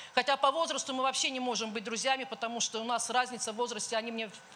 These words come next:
годятся в сыновья, в дочери. Но тем не менее, они мои друзья до сих пор, и я очень рада, что на той домашней группе нас Бог объединил.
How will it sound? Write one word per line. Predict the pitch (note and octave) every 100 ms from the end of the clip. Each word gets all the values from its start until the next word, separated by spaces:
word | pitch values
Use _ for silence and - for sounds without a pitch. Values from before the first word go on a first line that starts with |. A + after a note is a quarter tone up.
| F#3+
годятся | A3 A3 B3 B3
в | G#3+
сыновья, | A3+ A3 G#3 B3+ C#4 - - - - - - -
в | G3
дочери. | F#3 D4 D4 C4 A#3+ A3
Но | A#3
тем | D#4 C#4+
не | D4
менее, | C#4+ C#4 A3+
они | B3
мои | C4+ B3+
друзья | A#3 A#3+ B3+ A#3+
до | A3+
сих | A#3+ -
пор, | C#4+ C4+
и |
я | B3
очень | B3 B3+ A#3+
рада, | B3 A3
что | G3+ A3
на | G#3
той | D4
домашней | C#4+ C#4 C4 C4 B3+
группе | A#3+ A#3+ A3
нас | G#3+ G3+
Бог | G3+ B3
объединил. | A3 G#3 G3 A3 G#3